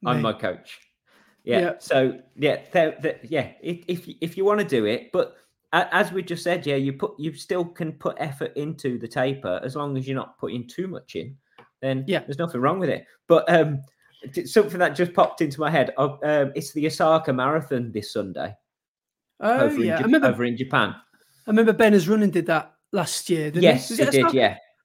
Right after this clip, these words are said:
Speaker 2: Yeah, yeah,
Speaker 1: Yeah.
Speaker 2: yeah.
Speaker 1: Um,
Speaker 2: That was the
Speaker 1: and
Speaker 2: one. That was the, that was the one really quickly where everyone was sat on the floor, weren't they, before the gun went off?
Speaker 1: <laughs>
Speaker 2: So the start line adrenaline difference between a U K race or a European race and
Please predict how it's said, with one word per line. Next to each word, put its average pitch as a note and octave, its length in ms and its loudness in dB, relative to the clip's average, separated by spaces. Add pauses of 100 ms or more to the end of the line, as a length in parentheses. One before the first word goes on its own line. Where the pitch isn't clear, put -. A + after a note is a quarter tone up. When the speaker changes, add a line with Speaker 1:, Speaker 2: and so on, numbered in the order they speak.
(140)
Speaker 2:
Yeah, F#3 180 4
yeah, F3 120 4
Speaker 1:
Yeah. E3+ 80 6
Speaker 2:
yeah. D#3+ 140 0 (520)
Speaker 1:
Um, B2 260 6
Speaker 2:
That F4+ 120 10
was F4+ 100 6
the - 80 10
Speaker 1:
and E4+ 80 12
Speaker 2:
one. B3 240 10
That D4 140 4
was C#4 140 2
the, E4 200 0
that E4 160 2
was D4 140 2
the D4+ 80 6
one B3 160 8
really A3+ 220 2
quickly F#3 320 -2
where G3 260 0 (340)
everyone C4 300 4
was A#3+ 100 2
sat - 360 0
on B3+ 120 0
the A3+ 80 0
floor, A3 400 2
weren't G#3+ 220 0
they, D#3 280 -4 (260)
before A3+ 540 8
the G3 80 -2
gun A#3 240 4
went F3+ 180 2
off? D#3+ 320 -4
Speaker 1:
<laughs> - 60 -20 (460)
Speaker 2:
So B3+ 220 6
the B3+ 120 2
start E4+ 460 8
line G#3 260 6
adrenaline G3+ 640 0
difference F3 380 -6
between F#3 320 -4
a F#3 40 0
U A3+ 220 -2
K A3+ 300 0
race E3 280 -4
or F#3 120 -2
a F3+ 40 0
European A3 480 2
race D#3 280 -6
and E3+ 160 -10